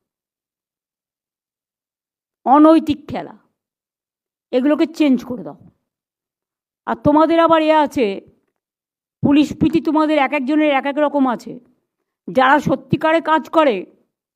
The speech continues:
অনেক সৎ পুলিশ অফিসার আছে, খেটে খায়, তাদের দিকে তোমরা নজর দাও না।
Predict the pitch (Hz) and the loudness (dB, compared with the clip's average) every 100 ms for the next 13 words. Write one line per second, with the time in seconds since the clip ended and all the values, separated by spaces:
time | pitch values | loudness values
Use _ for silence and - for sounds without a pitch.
0 | _ _ _ _ _ _ 240 294 330 - | _ _ _ _ _ _ 0 2 2 0
1 | 311 311 311 302 294 302 330 311 302 294 | -2 -2 -2 -2 0 -2 -2 -2 -2 -2
2 | 269 302 277 269 220 180 - _ _ _ | -6 -6 -6 -6 -6 -8 -16 _ _ _
3 | _ _ _ _ - 240 254 247 262 294 | _ _ _ _ -4 -2 0 0 -2 -4
4 | 294 277 269 254 247 254 247 247 262 285 | 0 0 0 -2 -2 -2 -2 0 0 -2
5 | 220 151 | -2 -10